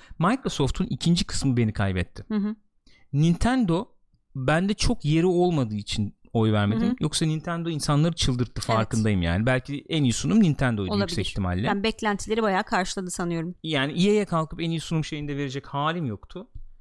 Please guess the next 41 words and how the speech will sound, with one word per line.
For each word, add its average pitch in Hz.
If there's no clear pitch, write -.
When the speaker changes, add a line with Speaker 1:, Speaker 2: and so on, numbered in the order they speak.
Speaker 1:
Ee, 127
Ubisoft 285
da 165
tatmin -
etmedi 98
açıkçası. -
Speaker 2:
Hı -
hı. -
Speaker 1:
Ya 180
aslında 262
hiçbiri 180
falan 165
diyebilirdim 135
Speaker 2:
Yani 101
Speaker 1:
yani. 95
Speaker 2:
genel 381
olarak 254
chatte 262
de 277
o 233
muhabbet 240
dönüyor. 196
Öyle 262
bir 247
sıkıntı 247
vardı 226
bu 175
sene. 175
Çok -
az 254
gameplay 190
gördük. 175
Eğer 226
hani 233
Speaker 1:
Evet. 233
Speaker 2:
diyordun 277
ya 330
sen 233
herkesin 233
beklentisi 214
farklı 208